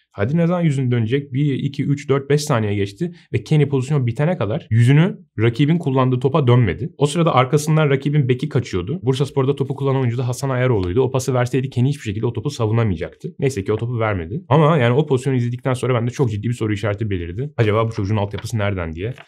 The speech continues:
O yüzden, e, bütün araştırmacı muhabirlerimizi göreve çağırıyorum. Bizi aydınlatsınlar.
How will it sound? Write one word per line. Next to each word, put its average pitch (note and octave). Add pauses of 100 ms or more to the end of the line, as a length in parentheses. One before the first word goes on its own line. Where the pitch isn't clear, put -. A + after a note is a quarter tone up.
(480)
O C#3
yüzden, A#2+
e, G2
bütün -
araştırmacı G#2+
muhabirlerimizi G2+
göreve G2+
çağırıyorum. F#2+
Bizi G#2+
aydınlatsınlar. G2